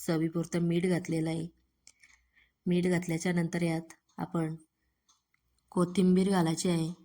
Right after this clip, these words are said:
कोथिंबीर घातल्याच्या नंतर आपलं तयार आहे गावठी कोंबडा खाण्यासाठी. छान असा इथे बघू शकता तुम्ही तर्रीदार असा गावठी कोंबड्याचा रस्सा तयार झालेला आहे.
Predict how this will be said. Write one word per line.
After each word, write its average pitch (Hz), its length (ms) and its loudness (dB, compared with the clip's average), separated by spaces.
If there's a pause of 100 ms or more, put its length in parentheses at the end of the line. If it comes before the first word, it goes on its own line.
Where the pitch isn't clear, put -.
(460)
कोथिंबीर 175 500 2
घातल्याच्या 185 460 0
नंतर 175 380 0 (340)
आपलं 170 220 -4 (100)
तयार 175 260 2
आहे 165 160 0 (280)
गावठी 165 300 2
कोंबडा 165 360 -2 (100)
खाण्यासाठी. 165 680 -4 (640)
छान 170 200 2
असा 175 200 0
इथे 175 240 0
बघू 170 180 0
शकता 175 320 -4
तुम्ही 165 360 -4 (580)
तर्रीदार 175 500 2
असा 175 380 0 (340)
गावठी 165 280 0
कोंबड्याचा 165 520 0
रस्सा 165 380 -4 (220)
तयार 165 280 -2
झालेला 160 400 -2
आहे. 156 280 -10